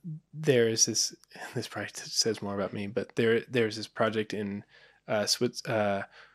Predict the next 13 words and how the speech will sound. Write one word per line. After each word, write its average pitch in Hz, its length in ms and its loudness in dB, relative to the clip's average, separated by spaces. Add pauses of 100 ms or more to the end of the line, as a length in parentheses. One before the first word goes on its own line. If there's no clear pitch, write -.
(380)
well, 110 340 4
it - 60 -4
was 110 140 0
a, 101 60 -2
it - 140 -10
was 127 120 -2
a 107 60 0
big 107 320 0
corporate 104 480 0
firm 101 480 -2
out 101 120 -2
of 101 100 -2
Switzerland, 104 680 0